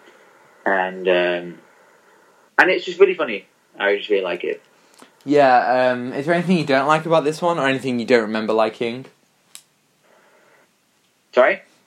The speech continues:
Speaker 2: Is there anything you didn't like?
Speaker 1: Well, um, I wish the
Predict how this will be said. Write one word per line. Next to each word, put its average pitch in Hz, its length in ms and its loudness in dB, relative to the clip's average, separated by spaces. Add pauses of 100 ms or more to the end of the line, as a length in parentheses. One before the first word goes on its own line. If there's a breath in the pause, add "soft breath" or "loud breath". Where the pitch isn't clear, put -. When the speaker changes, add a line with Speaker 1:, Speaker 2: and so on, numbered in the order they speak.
(100)
Speaker 2:
Is 131 100 -6
there 156 80 2
anything 156 280 2
you 139 60 -2
didn't 131 280 -2
like? 120 440 2 (2000 loud breath)
Speaker 1:
Well, 185 680 0
um, 156 640 -2 (400)
I 139 120 0
wish 175 380 -2 (720)
the 135 480 0